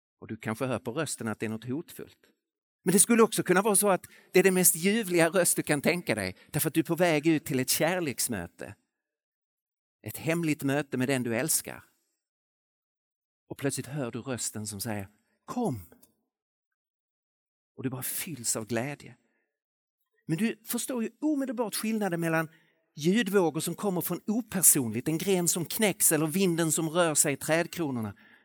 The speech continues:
och det som kommer från en person som talar till dig, som kallar på dig, som vill dig någonting.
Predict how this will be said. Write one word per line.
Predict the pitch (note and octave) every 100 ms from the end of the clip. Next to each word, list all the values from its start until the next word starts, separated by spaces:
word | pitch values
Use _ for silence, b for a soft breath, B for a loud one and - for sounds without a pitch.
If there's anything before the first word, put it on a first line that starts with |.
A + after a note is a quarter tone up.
| b
och | - F3
det | G3 F3
som | D3+ D#3
kommer | C#3+ E3+ D3 C3
från | - C3
en | A#2
person | A2+ A#2+ A2+ - C4+ F3 F#2+ B2+ C3 b b b b
som | - - C3+ -
talar | - - F#3+ A3 G3 E3
till | - F3+ B2
dig, | G#2+ G2+ B B
som | - - D#3+
kallar | - - G3+ G#3+ A3 F#3
på | E3 - A3 D3+
dig, | A#2+ G2+ G2 B -
som | - - G#3+ G#3
vill | B3+ C#4 F#3+
dig | D3 C3
någonting. | A#2 G#2+ G#2 A2 -